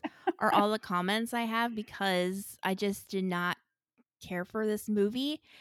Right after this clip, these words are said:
Speaker 2: And you would think that Tyler's hair would have been my worst critique of it, and it wasn't. Um, and I finally figured out what he was giving me with that hair. He was giving me ancient Greece Caesar
Speaker 1: <laughs>
Speaker 2: vibes. Like,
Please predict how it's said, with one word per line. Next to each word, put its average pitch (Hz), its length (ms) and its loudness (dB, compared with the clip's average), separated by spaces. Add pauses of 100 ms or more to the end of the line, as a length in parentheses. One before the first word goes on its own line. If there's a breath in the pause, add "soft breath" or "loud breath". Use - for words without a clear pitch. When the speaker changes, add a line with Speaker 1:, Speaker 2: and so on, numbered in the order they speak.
(100)
Speaker 2:
And 220 160 2
you 233 80 2
would 233 180 2
think 285 220 -4
that 226 140 -2
Tyler's 214 440 0
hair 262 340 2
would 208 180 2
have 202 120 0
been 214 160 0
my 196 220 2
worst 202 600 0 (440)
critique - 400 -6
of 320 140 0
it, 151 300 2
and 202 140 2
it 208 140 2
wasn't. 202 600 0 (1120)
Um, 196 440 4
and 202 100 2
I 208 80 2
finally 220 320 0
figured 370 260 0
out 240 160 2
what 220 140 -2
he 220 140 -6
was 208 160 0
giving 180 340 -2
me 156 280 -4
with 170 120 -6
that 165 200 -4
hair. 160 420 -4 (220)
He 226 140 -4
was 226 180 0
giving 254 360 -2
me 277 240 -2
ancient 208 580 -2 (120)
Greece 175 520 -4 (340)
Caesar 156 380 0
Speaker 1:
<laughs> - 60 -10
Speaker 2:
vibes. - 380 -10 (300)
Like, 208 160 4